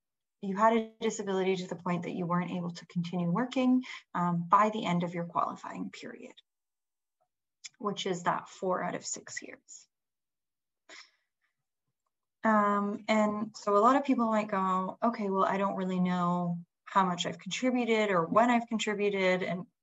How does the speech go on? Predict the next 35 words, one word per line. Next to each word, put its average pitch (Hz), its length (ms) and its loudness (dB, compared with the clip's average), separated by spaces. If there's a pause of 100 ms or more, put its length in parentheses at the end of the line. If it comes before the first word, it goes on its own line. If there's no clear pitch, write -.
if 190 160 -4
I 214 80 4
have 240 300 2
that - 200 2
four 190 240 2
out 185 80 0
of 180 80 -6
six - 460 -6 (480)
years 170 720 2
of 175 100 -10
contributions." 185 1000 -2
So - 160 -6
the 202 80 -2
best 262 260 0
way 269 120 0
to 254 60 2
make 233 200 -2
sure 196 260 -2
that 190 160 -6
you 185 100 -6
have 202 280 0
enough 196 200 -4
contributions 185 800 -4
and 190 160 -2
what 180 140 -4
years 175 320 -4
you've 180 160 -8
contributed 175 560 -4 (400)
is 202 140 -8
to 214 100 -4
request 190 480 -2
a 196 40 -4
statement 170 440 -6
of 175 100 -10
contributions. - 1120 -10